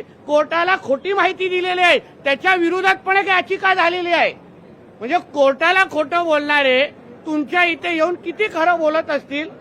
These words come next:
हे आता येणाऱ्या दिवसामध्ये कळेल ना. म्हणून उगाच तुम्ही अर्धवट माहितीच्या आधारे, आपल्याला सगळ्यांना विनंती करतो, आपण सगळे सुज्ञ पत्रकार आहात, अर्ध्या माहितीच्या आधारे पुरा दिवस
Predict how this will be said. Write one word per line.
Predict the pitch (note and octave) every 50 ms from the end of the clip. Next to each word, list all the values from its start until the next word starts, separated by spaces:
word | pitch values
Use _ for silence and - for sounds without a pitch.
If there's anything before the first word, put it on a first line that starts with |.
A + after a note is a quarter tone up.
| - - -
हे | - D#4+
आता | F4 F4+ F4+ F4+ F#4+
येणाऱ्या | F#4 E4 D4+ D#4 E4 F4 F#4 G4 F#4+
दिवसामध्ये | F4+ F4+ F4+ E4 - F#4+ F#4+ G4 G4 G4+ G4 - -
कळेल | E4 D#4+ F4+ G4+ G#4+ G#4+
ना. | G#4 F4 C4+ F#3 - - - - - - - -
म्हणून | - A#3 C#4 F4+ F#4+ F4
उगाच | D4 C4+ A3+ B3+ D4+ F#4 - - - - - - - B3+
तुम्ही | C4+ C#4+ D4 D#4 E4 E4 - - -
अर्धवट | A3 A#3 B3 B3 A3+ D4 D4 D#4+ E4 D4+
माहितीच्या | D4+ C4 B3 B3+ A#3+ C#4 C#4 C4+ G#3+ D4 C#4+
आधारे, | A#3+ A3 G#3+ A3 A#3 A#3+ A#3 G#3+
आपल्याला | G#3 A3 G#3+ A#3 A#3+ B3+ B3+
सगळ्यांना | - A3+ G#3+ G#3+ B3+ C#4+ F4 E4
विनंती | D4 B3+ A#3+ B3 B3 B3 A#3+ B3+
करतो, | - G#3+ F#3+ F3+ E3 F3+ G#3 B3+ - - - - - - -
आपण | A3 A3+ A3 - C#4 C#4+ C4+
सगळे | G#3+ B3+ B3 B3+ C4+ C4
सुज्ञ | - B3+ C4+ B3+ C#4 D4+
पत्रकार | D4 D4 C#4 A#3+ G#3 B3+ C4 B3+ B3+ C4 B3+ B3
आहात, | A#3 A3+ A#3 D4 - - - - - - - - A#3
अर्ध्या | G#3+ A3+ A3+ A3 C4+ D4+ E4
माहितीच्या | D#4+ C#4+ A#3+ A3+ A3+ - C4 B3 G3 B3 B3+
आधारे | B3 A3+ A3 G#3+ A3 A#3 A#3 A#3 B3 C#4+ D#4 D4
पुरा | - - C4 B3 B3 C#4 D4 D4
दिवस | C4 C4+ C4+ D4 D4 C4